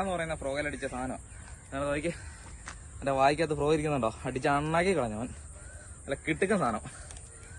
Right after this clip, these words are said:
കണ്ടോ? സൈസ് കാണണമെങ്കിൽ ഇതേ, അയ്യോ, എന്റെ കാലിന്റെ സൈസും മീനിന്റെ സൈസും കണ്ടോ? ഹെവി സാധനം, ഹെവി എന്ന് പറഞ്ഞാ ഹെവി സാധനം. ബ്രാവോയുടെ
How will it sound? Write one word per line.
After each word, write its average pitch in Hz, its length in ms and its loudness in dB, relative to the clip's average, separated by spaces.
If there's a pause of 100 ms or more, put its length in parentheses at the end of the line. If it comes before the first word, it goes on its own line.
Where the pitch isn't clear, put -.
(200)
കണ്ടോ? 151 180 2 (960)
സൈസ് 170 300 2
കാണണമെങ്കിൽ 190 340 2
ഇതേ, 180 100 0 (920)
അയ്യോ, 165 180 -2 (100)
എന്റെ 147 140 -4 (100)
കാലിന്റെ 165 400 0
സൈസും 170 280 -2 (680)
മീനിന്റെ 165 260 -2
സൈസും 170 220 0
കണ്ടോ? 110 140 -2 (1000)
ഹെവി 160 380 2
സാധനം, 139 260 -2 (840)
ഹെവി 147 280 -2
എന്ന് 208 140 0
പറഞ്ഞാ 196 220 2 (220)
ഹെവി 165 360 -2
സാധനം. 156 280 0 (880)
ബ്രാവോയുടെ 160 500 4